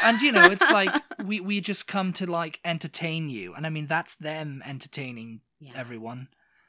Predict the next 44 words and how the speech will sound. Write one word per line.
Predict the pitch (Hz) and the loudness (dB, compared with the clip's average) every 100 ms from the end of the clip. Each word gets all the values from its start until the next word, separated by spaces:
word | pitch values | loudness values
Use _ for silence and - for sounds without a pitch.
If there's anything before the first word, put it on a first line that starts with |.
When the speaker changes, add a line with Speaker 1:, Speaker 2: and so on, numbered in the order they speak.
| _ _ | _ _
Speaker 1:
But | - 127 | -16 -10
it's | 139 | -10
also, | 131 117 127 | -6 -6 -6
you | 117 120 | -10 -12
know, | 110 | -14
people | - 120 107 107 101 - | -16 -16 -16 -16 -18 -18
think | - 120 | -14 -12
they | 113 113 | -12 -12
know | 113 117 113 | -12 -14 -14
them | 104 | -14
and | 107 | -14
all | 104 95 | -14 -14
that, | 95 95 | -14 -4
you | 214 | -2
Speaker 2:
I | 233 | -2
Speaker 1:
know. | 247 | -2
Speaker 2:
mean, | 247 240 | -4 -2
I | 208 | -2
have | 247 262 | -2 -4
no | 269 | -4
idea | 262 233 254 233 | -4 -4 -4 -4
how | 196 220 233 247 | -6 -6 -4 -4
enter-, | 247 226 240 185 220 | -6 -6 -8 -8 -8
how | 226 | -6
successful | 220 240 - - 208 220 - - 247 240 240 - | -4 -6 -6 -6 -4 -6 -8 -4 -2 0 -2 -4
we | 220 240 226 | -8 -8 -8
are | 214 226 233 | -8 -6 -6
at | 185 190 208 | -6 -6 -6
actually | 196 202 - 226 226 | -6 -6 -8 -6 -6
entertaining | 226 233 220 233 226 233 | -6 -6 -8 -8 -8 -8
you, | 233 247 254 - | -6 -4 -4 -4
but | 208 196 202 185 202 | -6 -4 -4 -6 -6
we | 233 | -4
like | 233 233 | -2 -4
to | 226 | -6
keep | - 226 196 | -8 -6 -2
things | 202 196 | -2 0
Speaker 1:
We | 190 | 0
are | 190 175 | 4 4
Speaker 2:
light. | 185 | 2
Speaker 1:
very | 147 165 196 202 208 208 | 2 6 8 8 6 2
successful | - 214 - - 170 160 - 170 156 | -2 -4 -2 -2 -2 -2 -2 -4 -6
and | 170 165 | -6 -6
light. | 151 131 123 104 76 - | -4 -2 0 0 -4 -8